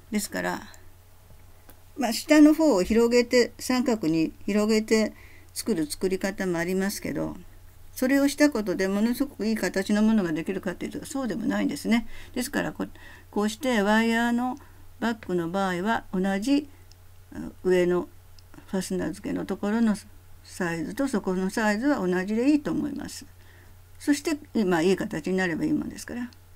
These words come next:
これも大きなバッグで、まあ、使い倒したもんですから、ちょっとボロボロになってきたんですけども、やはり同じように底の形状と似た感じのワイヤーを入れてあります。そしてこの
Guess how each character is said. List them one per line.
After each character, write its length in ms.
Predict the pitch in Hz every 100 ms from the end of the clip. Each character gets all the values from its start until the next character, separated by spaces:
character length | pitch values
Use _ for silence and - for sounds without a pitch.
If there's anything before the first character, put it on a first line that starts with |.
| - -
こ 140 | 220
れ 100 | 214
も 300 | 254 254 208
大 60 | 208
き 120 | 208
な 100 | 175
バ 140 | 165
ッ 40 | 170
グ 120 | -
で、 160 | - - - - - -
ま 80 | 170
あ、 20 |
使 240 | - 226
い 80 | 220
倒 200 | 220 220
し 40 | 220
た 120 | -
も 80 | -
ん 100 | 156
で 80 | 156
す 80 |
か 80 | -
ら、 80 | 170
ち 80 | -
ょ 40 |
っ 20 | 190
と 80 |
ボ 160 | 156 175
ロ 80 | 220
ボ 140 | 214
ロ 80 | 170
に 40 |
な 120 | 160 302
っ 20 |
て 140 | -
き 60 | 170
た 120 | -
ん 60 | -
で 120 | -
す 80 | -
け 120 | 175
ど 100 | 170
も、 300 | 190 190 - - - - - - - - - - - - -
や 140 | 220 240
は 100 | 220
り 100 | 180
同 100 | 180 180
じ 120 | 180 180
よ 160 | 175
う 40 | 175
に 140 | 254
底 280 | 285 214 185
の 180 | 185 -
形 260 | 180 170
状 160 | 160 165
と 260 | - 262 - - -
似 100 | 185
た 140 | 170 160
感 280 | 165 160
じ 120 | 156 185
の 220 | 269 277
ワ 160 | 185 165
イ 80 | 160
ヤ 140 | 180
ー 40 |
を 80 | 240
入 60 | 220
れ 120 | -
て 140 | -
あ 60 | -
り 80 | -
ま 120 | 220
す。 200 | - - - - - - - - - - -
そ 140 | 330
し 40 |
て 100 | 302
こ 120 | 285 254
の 220 | 247